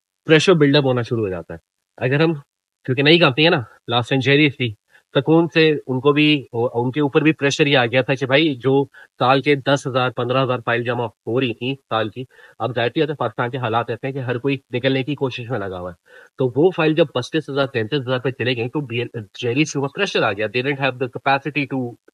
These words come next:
settle each and everything। पिछले साल की फाइल तभी भी, इस साल भी उन्होंने hold की हुई है, ठीक है, Italian कॉन्सुलेट जो पिछले साल के बच्चे थे। तो you need to make sure, you need to stay calm,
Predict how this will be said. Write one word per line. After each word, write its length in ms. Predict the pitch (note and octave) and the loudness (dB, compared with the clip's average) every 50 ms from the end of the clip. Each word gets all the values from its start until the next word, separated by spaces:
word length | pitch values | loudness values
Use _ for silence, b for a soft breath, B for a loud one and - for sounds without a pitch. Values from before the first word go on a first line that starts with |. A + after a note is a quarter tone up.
| - | -2
settle 240 | C#3 A#2+ - C#3 C3 - | -2 0 0 -2 -4 -4
each 160 | C3+ C3+ B2+ | -4 -4 -2
and 140 | C3 B2+ B2 | -2 -4 -4
everything। 340 | A2 B2 C#3+ C#3+ F#3 F#3 C3+ - - B B B B B B B B | -4 -4 -4 -2 -2 -2 -2 -4 -8 B B B B B B B B
पिछले 240 | E3 D3+ - G3+ F#3 | -4 -2 0 0 0
साल 180 | - E3 D3+ | 2 2 0
की 100 | D3+ D#3+ | 2 2
फाइल 200 | D#3 - D#3 D#3+ | 0 2 2 2
तभी 240 | D3+ - C#3 D3 D#3 | 2 2 2 2 2
भी, 260 | C3+ A#2+ B2 F3+ G3 - _ _ _ _ _ _ - | 2 0 0 -2 -2 -6 _ _ _ _ _ _ 2
इस 120 | E3 F3+ | 2 2
साल 380 | - - D#3 C3 A#2 A#2 C3 C3 | 2 2 0 0 2 0 0 -2
भी 240 | A#2 B2 D3 F3+ C#3+ | -2 0 0 0 0
उन्होंने 320 | - B2 B2+ C3 B2+ C#3 | -2 -2 -2 0 0 0
hold 360 | C#3+ A#2+ C3 C3+ D3 D#3+ D3+ | 0 2 4 6 6 6 4
की 140 | - - A#2+ | 2 0 -4
हुई 180 | G2+ F2+ E2+ E2+ | -4 -4 -6 -8
है, 160 | D#2+ C#2+ - - _ _ _ _ | -10 -12 -16 -20 _ _ _ _
ठीक 140 | A#2+ A#2 C3+ | -4 0 2
है, 80 | E3 C#3 | 2 2
Italian 340 | A2 B2 A#2 A2+ A#2+ B2+ | 4 2 2 2 2 0
कॉन्सुलेट 420 | G#2+ G#2+ G#2 - - G#2+ G2 G2+ G2+ | -2 -4 -6 -6 -6 -8 -6 -4 -4
जो 80 | C#3 | -2
पिछले 360 | D3+ - F3 D3+ - - F3+ D#3+ | 0 0 0 0 0 -2 -4 -2
साल 200 | - C#3 B2+ B2 | -2 -2 -2 -2
के 100 | B2 G#2+ | -4 -4
बच्चे 380 | G2+ F#2 _ - F#2+ E2 E2+ | -6 -8 _ -10 -10 -10 -10
थे। 40 | E2 - B B B B B B - | -14 -16 B B B B B B -2
तो 80 | C3 | 0
you 160 | C3+ B2+ D#3 | 2 4 2
need 180 | G3 G#3+ G#3 F3 | 2 2 0 0
to 120 | - F#3+ | 0 0
make 160 | D#3+ D3+ D3 - | 2 2 0 0
sure, 160 | - D#3+ E3+ D#3+ | -2 -2 -2 0
you 100 | C#3+ C3+ | 0 0
need 180 | C3+ B2+ - | -2 -2 -4
to 60 | C3+ | -4
stay 180 | A#2+ - B2+ A2+ - G#2+ | -4 -4 -6 -6 -4 -4
calm, 240 | G2+ G#2 B2 E3 | -6 -4 -6 -8